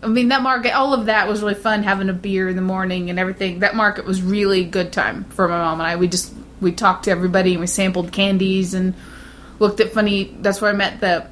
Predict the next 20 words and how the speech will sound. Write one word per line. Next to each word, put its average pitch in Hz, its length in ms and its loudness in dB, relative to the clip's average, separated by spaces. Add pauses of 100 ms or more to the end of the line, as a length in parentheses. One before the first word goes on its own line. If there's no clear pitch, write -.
(120)
I 202 60 4
bought 202 160 2
a - 20 -2
t-shirt 208 400 2
for 214 100 0
my 196 120 0
nephew, 185 420 0
and 175 100 -2
it - 100 -8
said, 185 340 -2
uh, 170 260 0 (880)
"Grimminal 220 540 2
Polizei," 214 840 0 (400)
and 190 480 -2
some 233 200 2
of 226 80 2
them 214 140 2
just 196 140 0
said 202 220 0
"Polizei" 233 800 0